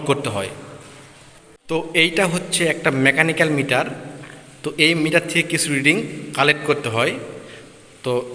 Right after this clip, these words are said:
এই মিটারে কিছু বাটন রয়েছে, এই বাটনগুলি প্রেস করে করে আপনাকে রিডিংগুলা নিতে হবে। তো এগুলো হচ্ছে ফাংশন বাটন। তো প্রথমে যেটি আপনাকে করতে হবে, সেটা এই বাটনটা আপনাকে দুইবার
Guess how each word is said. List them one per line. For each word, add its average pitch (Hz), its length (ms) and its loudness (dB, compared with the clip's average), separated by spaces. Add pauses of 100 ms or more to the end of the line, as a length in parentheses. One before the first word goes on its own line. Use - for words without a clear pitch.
(320)
এই 160 180 6
মিটারে 160 400 2 (100)
কিছু 160 200 0 (1300)
বাটন 131 420 4 (100)
রয়েছে, 143 400 6
এই 160 220 4
বাটনগুলি 151 500 0
প্রেস 151 340 2
করে 151 320 2
করে 160 200 2
আপনাকে 151 340 0
রিডিংগুলা 139 500 2
নিতে 170 260 0
হবে। 107 240 -4 (600)
তো 143 100 -6
এগুলো 151 280 2
হচ্ছে 160 200 0 (100)
ফাংশন 151 420 2
বাটন। 135 300 2 (520)
তো - 100 -6
প্রথমে 165 380 2 (100)
যেটি 170 160 2
আপনাকে 156 320 2
করতে 143 220 0
হবে, 147 160 0
সেটা 156 240 2 (1000)
এই 185 140 6 (120)
বাটনটা 156 460 2
আপনাকে 151 380 0 (1800)
দুইবার 165 340 6